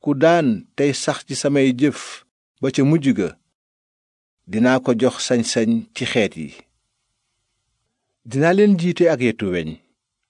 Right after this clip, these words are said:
tojaat leen ni ñuy tojee ndaal kew, ni ma jële sañ-sañ ci sama Baay. Dinaa ko jox it biddiw wu njël.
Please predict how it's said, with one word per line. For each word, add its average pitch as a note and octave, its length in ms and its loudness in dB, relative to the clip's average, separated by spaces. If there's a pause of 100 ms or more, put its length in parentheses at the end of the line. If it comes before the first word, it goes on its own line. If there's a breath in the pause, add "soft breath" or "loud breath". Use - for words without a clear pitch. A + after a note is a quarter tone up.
(160)
tojaat C3+ 380 0
leen C#3+ 320 2 (1080)
ni C#3 220 2
ñuy F3+ 240 4
tojee A2+ 440 2 (440)
ndaal A#2 320 0
kew, F2 240 -10 (540)
ni A#2+ 180 2
ma C3+ 120 2
jële B2 300 2
sañ-sañ A2+ 460 -2
ci G#2+ 120 -8
sama F#2+ 280 -6
Baay. D#2 280 -6 (1500)
Dinaa B2+ 340 0
ko C3+ 120 -2
jox A#2+ 240 0 (120)
it D#3 140 -2 (100)
biddiw A#2+ 420 0
wu B2 220 -2
njël. G2 280 -2